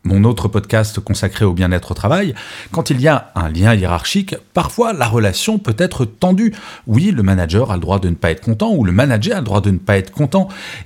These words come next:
Et avoir un lien romantique peut empêcher d'avoir la parole libérée.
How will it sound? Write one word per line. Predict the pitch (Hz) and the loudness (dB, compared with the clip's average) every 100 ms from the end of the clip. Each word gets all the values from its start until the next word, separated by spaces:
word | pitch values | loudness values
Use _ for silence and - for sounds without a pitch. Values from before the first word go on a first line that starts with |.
| - | -6
Et | 101 | 0
avoir | 110 139 135 | 2 2 2
un | 101 | 2
lien | 95 92 | 2 0
romantique | 85 127 113 95 - 147 143 110 | 0 2 2 0 -4 -6 -6 -8
peut | - 127 - | -2 -2 0
empêcher | 117 113 107 95 - 113 | 0 0 0 -2 0 0
d'avoir | 95 95 | 0 0
la | 87 | 0
parole | 104 107 92 | 0 0 0
libérée. | 98 98 95 | 2 0 0